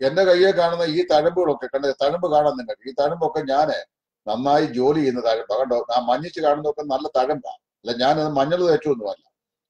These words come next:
മുപ്പത് കൊല്ലം, നാൽപത് വർഷം മുമ്പ് ഇങ്ങോട്ട്, ഇങ്ങോട്ടുള്ള നല്ല പടം. triple ഗ്രാജുവേറ്റ് ആയതുകൊണ്ട് ജോലിയൊന്നും ചെയ്യുന്ന ആരും ചിന്തിക്കണ്ട.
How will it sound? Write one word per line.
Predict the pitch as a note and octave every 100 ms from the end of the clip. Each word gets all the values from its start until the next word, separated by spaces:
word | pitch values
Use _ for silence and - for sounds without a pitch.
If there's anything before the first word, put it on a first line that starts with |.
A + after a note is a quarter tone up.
| -
മുപ്പത് | G2+ D#3
കൊല്ലം, | F3+ E3 D#3
നാൽപത് | C#3 C#3+ D#3 F3+
വർഷം | D#3+ D3+ D#3+
മുമ്പ് | D3+ D#3
ഇങ്ങോട്ട്, | D3 C#3+ D3 C#3
ഇങ്ങോട്ടുള്ള | D3 D3+ D3+ C#3+
നല്ല | C3+ C3+ D3 D3
പടം. | - A#2+ A#2+
triple | - B2 E3
ഗ്രാജുവേറ്റ് | E3 D3+ D#3+ F3 E3
ആയതുകൊണ്ട് | D3 D3 D3
ജോലിയൊന്നും | C3+ D#3 E3+ D#3+ D3
ചെയ്യുന്ന | D3+ D3+ C#3+
ആരും | C#3
ചിന്തിക്കണ്ട. | C3+ C3 C3 G2+ -